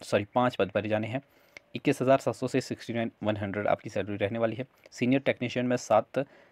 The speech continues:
टोटल पद ग्यारह हैं, सात यूआर कैटेगरी के लिए हैं, एक, एक पद एससी और ईडब्ल्यूएस के लिए, दो पद ओबीसी के लिए हैं। ग्यारह पद टोटल भर जाएंगे, पच्चीस पाँच सौ से इक्यासी एक सौ आपकी सैलरी रहेगी। फार्मासिस्ट का एक पद है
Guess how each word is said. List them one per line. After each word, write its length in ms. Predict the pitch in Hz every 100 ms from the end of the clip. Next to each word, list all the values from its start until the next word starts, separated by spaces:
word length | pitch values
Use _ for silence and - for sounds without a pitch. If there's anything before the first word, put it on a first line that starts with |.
| _
टोटल 280 | 117 - 135
पद 260 | 131 123 113
ग्यारह 260 | 101 107
हैं, 160 | 131 143
सात 320 | - 120 -
यूआर 220 | 107 107
कैटेगरी 340 | - 123 123 127
के 40 |
लिए 100 | 123
हैं, 180 | 120 135 - 113
एक, 220 | 110 -
एक 160 | 104
पद 300 | - 110 117 117 _ _ _ _ _
एससी 260 | 101 - 117
और 140 | 110 110
ईडब्ल्यूएस 360 | 107 113 110
के 80 | -
लिए, 100 | 120
दो 160 | 120 95
पद 180 | 104 -
ओबीसी 360 | 107 98 82 -
के 100 | 98
लिए 140 | 95
हैं। 140 | 95 131 - - - - _
ग्यारह 200 | 110 113
पद 160 | 117 120 -
टोटल 200 | 120 127
भर 140 | 117
जाएंगे, 260 | 113 120 123
पच्चीस 320 | 131 110 110
पाँच 200 | - 107
सौ 120 | - 113
से 140 | 127 131 -
इक्यासी 320 | - 107 -
एक 160 | 120 107
सौ 120 | -
आपकी 200 | 98 -
सैलरी 240 | 135 104 98
रहेगी। 320 | 98 107 131 - _ - -
फार्मासिस्ट 520 | 117 127 135 - -
का 160 | 147 147
एक 120 | 120 -
पद 140 | 123
है 140 | 123